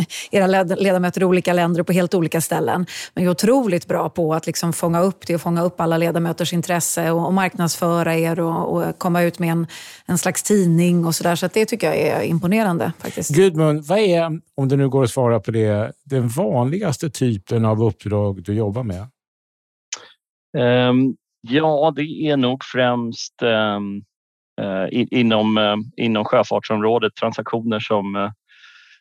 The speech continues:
Speaker 3: för, för rederier och, och, och kreditinstitut, eh, som är verksamma inom,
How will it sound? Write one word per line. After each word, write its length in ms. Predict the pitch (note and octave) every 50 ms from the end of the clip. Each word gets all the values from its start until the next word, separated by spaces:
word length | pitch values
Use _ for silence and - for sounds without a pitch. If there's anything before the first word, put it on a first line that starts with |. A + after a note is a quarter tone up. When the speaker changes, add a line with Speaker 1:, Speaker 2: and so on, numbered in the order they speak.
| _ - -
Speaker 3:
för, 160 | A2+ A2 - -
för 140 | - A#2 A2+
rederier 600 | A2+ A2 G#2+ A#2 A2 A2 A2+ A2+ A2 A2+ A2 G#2+
och, 380 | G#2+ G#2+ G#2 G#2 G2+ G2+ -
och, 280 | - A2 G2+ G2 G2 -
och 100 | G#2+ -
kreditinstitut, 760 | - A2 G#2 G2+ F#2+ - G2+ G2+ - G#2+ - - G#2+ G2+ - - - - - _ _ _ - G2+
eh, 180 | G2+ F#2+ G2
som 200 | G2+ - G#2+ G2+
är 60 | G2
verksamma 560 | G2+ G2+ F#2+ - - - G#2 G2+ G2 F#2+ G2 G2
inom, 220 | F#2+ F#2 F#2 G2